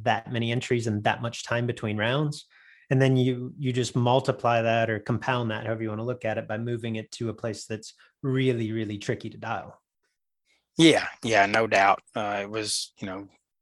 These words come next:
Speaker 2: it was, had a lot of challenges, and it wasn't one, just one thing. It was, it was quite a few factors, as you're, as you're alluding to, that, <laughs> that was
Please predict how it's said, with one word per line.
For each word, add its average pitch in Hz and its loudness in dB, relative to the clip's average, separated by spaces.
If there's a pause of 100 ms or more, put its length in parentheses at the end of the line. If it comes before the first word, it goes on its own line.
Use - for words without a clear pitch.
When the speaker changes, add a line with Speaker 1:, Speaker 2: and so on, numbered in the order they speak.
(220)
Speaker 2:
it 123 2
was, 110 2
had 135 8
a 123 10
lot 120 10
of 110 -2
challenges, 110 4 (500)
and 113 -4
it 113 -2
wasn't 117 2
one, 113 0
just 113 2
one 107 -4 (180)
thing. 101 0
It 107 -2
was, 110 2
it 120 -4
was 110 0
quite 110 6
a 107 -2
few 107 -6
factors, 101 2
as 101 -2
you're, 101 -8 (180)
as 107 -4
you're 104 -2
alluding 104 -2
to, 101 0
that, 101 -4 (240)
<laughs> 147 4
that 160 6
was 135 -2